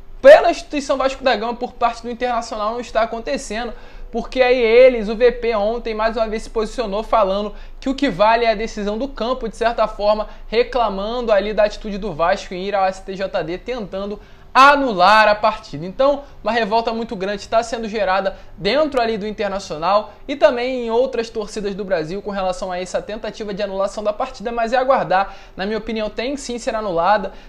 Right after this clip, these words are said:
caso aí realmente alguma coisa estranha seja encontrada no var, porque possivelmente vai ser alguma conversa, algum áudio, alguma imagem que realmente denuncie que a arbitragem já foi tendenciosa aí pra essa partida contra o Inter,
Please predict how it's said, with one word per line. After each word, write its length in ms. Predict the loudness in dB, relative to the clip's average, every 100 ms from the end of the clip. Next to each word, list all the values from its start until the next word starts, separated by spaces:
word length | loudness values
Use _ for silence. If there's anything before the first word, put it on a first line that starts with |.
| -4
caso 300 | 4 4 4
aí 100 | 0
realmente 500 | 0 -2 -2 -6 -4
alguma 300 | -4 -2 -4
coisa 220 | -2 -4
estranha 500 | -4 -8 -6 -4 -4
seja 320 | -6 -6 -8 -8
encontrada 500 | -6 -6 -2 -2 -2
no 120 | -4
var, 440 | 0 0 0 -8 -10
porque 160 | -6
possivelmente 580 | -6 -6 -4 -4 -4 -6
vai 300 | 0 2 0
ser 320 | -2 -4 0
alguma 260 | 0 -2 -6
conversa, 640 | -6 -6 -2 0 0 -2
algum 280 | -2 -2 -2
áudio, 460 | 2 2 2 -2 -10 -14 -6
alguma 320 | 0 0 0
imagem 520 | -2 0 2 2 -2 -12 -18
que 60 | -2
realmente 340 | -2 0 -6
denuncie 640 | -4 -4 -4 -8 -8 -6 -4
que 100 | 0
a 60 |
arbitragem 480 | 0 -2 -2 -2 0
já 160 | 0 -2
foi 300 | -4 -8 -6
tendenciosa 720 | -6 -8 -8 -6 -2 -2 -2
aí 60 |
pra 120 | -6 -6
essa 140 | -6
partida 360 | -4 -4 -6 -8
contra 320 | -6 -6 -4
o 40 |
Inter, 280 | -6 -6 -8